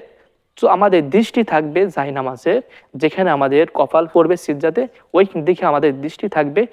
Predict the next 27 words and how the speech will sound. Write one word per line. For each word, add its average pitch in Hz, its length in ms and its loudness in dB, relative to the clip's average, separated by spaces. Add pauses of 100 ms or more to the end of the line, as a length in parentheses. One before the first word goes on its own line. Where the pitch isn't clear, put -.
(260)
কোনো 170 260 0
দিক 180 260 -6
ডান 190 280 0
ভাবে 170 180 0
তাকানোও 151 440 0
যাবে 190 240 2
না, 233 160 2 (240)
উপরের 156 380 2
দিকেও 175 280 2
তাকানো 151 360 -2
যাবে 123 220 0
না। 107 80 -10 (220)
এইভাবে 160 440 0
আমরা 147 200 0
নামাজ 139 280 -4
পড়বো। 156 260 0 (500)
আশা 143 240 -2
করি 190 340 2
আপনারা 147 380 -2
ভিডিওটি 139 400 -2
দেখে 143 240 -2
বুঝতে 143 280 -2
পারছেন। 165 440 -2
যদি 214 260 4
ভিডিওটি 147 340 -2
ভালো 135 260 -4
লাগে 143 300 -2